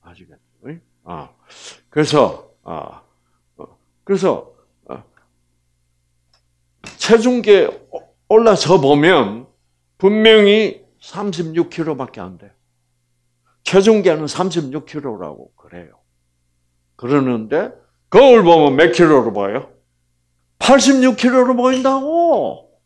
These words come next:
그러면 저울이 잘못된 거요? 이게 잘못된 거요? 이게 잘못된 거요.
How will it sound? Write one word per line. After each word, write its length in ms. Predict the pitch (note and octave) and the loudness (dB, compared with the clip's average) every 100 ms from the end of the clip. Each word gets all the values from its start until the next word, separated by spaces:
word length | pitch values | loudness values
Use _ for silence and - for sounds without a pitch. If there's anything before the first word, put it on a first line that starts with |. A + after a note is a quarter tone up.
| _ _ _ _ _ _ _ _ _ _ _ _ | _ _ _ _ _ _ _ _ _ _ _ _
그러면 880 | B3 C#4+ A3 D#3 D#3 G#3 B2+ - - _ _ _ _ _ _ _ _ _ _ _ _ _ _ _ _ _ _ _ _ _ _ _ _ _ _ _ _ _ _ _ _ _ _ _ _ _ _ _ | 2 6 6 4 4 4 2 -4 -16 _ _ _ _ _ _ _ _ _ _ _ _ _ _ _ _ _ _ _ _ _ _ _ _ _ _ _ _ _ _ _ _ _ _ _ _ _ _ _
저울이 600 | - G3 G3 F#3 A#3 A3+ | 0 4 6 6 4 0
잘못된 680 | E3+ F3+ G3+ G3+ G3 F#3+ F3 | 0 -2 2 0 2 0 2
거요? 880 | E3 D#3 C#3 C3+ B2 A#2+ A2 - _ _ _ - | 2 4 4 4 2 0 -4 -8 _ _ _ -2
이게 320 | G#3 G3 F3+ | 0 4 2
잘못된 600 | C3+ A#2 G#2+ G2+ G#2 F#2 | 0 -6 -6 -10 -14 -14
거요? 380 | D#2 C#2 - _ _ _ _ _ _ _ _ _ _ _ _ | -18 -18 -20 _ _ _ _ _ _ _ _ _ _ _ _
이게 280 | A#3 A#3+ B3+ | -2 4 4
잘못된 520 | A#3 D3 A#2+ G#2+ F2 | 4 -2 -4 -8 -14
거요. 100 | C2+ | -20